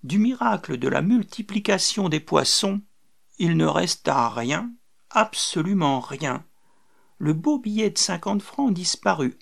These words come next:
entièrement jusqu'au dernier centime en coupe glacée et supplément de chantilly, pour finir après moult transformations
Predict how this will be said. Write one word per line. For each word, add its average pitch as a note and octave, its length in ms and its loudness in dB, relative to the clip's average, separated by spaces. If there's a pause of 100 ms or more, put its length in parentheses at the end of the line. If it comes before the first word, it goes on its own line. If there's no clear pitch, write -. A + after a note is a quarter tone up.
(100)
entièrement G#3+ 800 2
jusqu'au D#3+ 420 -6
dernier F#3+ 480 -2
centime D3 720 -2 (360)
en C#3+ 140 0
coupe B3 400 -2
glacée F#3 440 0
et F#3+ 140 -2
supplément G#3 760 0
de C#3 80 -6
chantilly, F3+ 760 -2 (580)
pour - 220 0
finir A3+ 600 4
après D3 340 0
moult F#3 560 0
transformations F#3 1080 -2